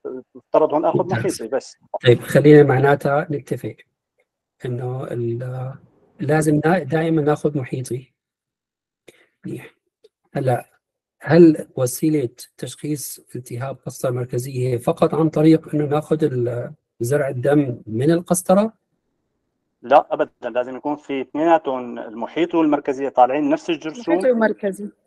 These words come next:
Speaker 1: وإذا كان
Speaker 2: معناتها،
Speaker 1: في عندي أنا
Speaker 2: معناتها كمان
Speaker 1: القدرة
Speaker 2: خلينا
Speaker 1: إني أعرف
Speaker 2: نتفق إنه
Speaker 1: التوقيت.
Speaker 2: إذا أنا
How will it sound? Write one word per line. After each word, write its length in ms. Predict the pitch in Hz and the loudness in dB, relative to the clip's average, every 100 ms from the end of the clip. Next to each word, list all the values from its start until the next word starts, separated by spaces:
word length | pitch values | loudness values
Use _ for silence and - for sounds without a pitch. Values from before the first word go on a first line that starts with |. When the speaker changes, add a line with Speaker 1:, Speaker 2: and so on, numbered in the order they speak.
| - | -6
Speaker 1:
وإذا 180 | 131 | -2
كان 80 | 131 | 2
Speaker 2:
معناتها، 240 | 123 135 135 | 4 4 2
Speaker 1:
في 80 | 131 | 0
عندي 380 | 147 170 147 | 0 0 -2
أنا 160 | 160 151 | 0 0
Speaker 2:
معناتها 180 | 123 113 - | 0 -2 -2
كمان 180 | 147 143 | 2 4
Speaker 1:
القدرة 160 | 139 - | 2 -2
Speaker 2:
خلينا 260 | 139 143 | 2 4
Speaker 1:
إني 200 | 139 135 | 4 2
أعرف 180 | 151 151 | 0 0
Speaker 2:
نتفق 60 | - | -4
إنه 200 | - 143 | -6 -6
Speaker 1:
التوقيت. 220 | 127 131 | -4 -2
Speaker 2:
إذا 160 | 147 156 | 0 4
أنا 280 | 151 123 | 4 2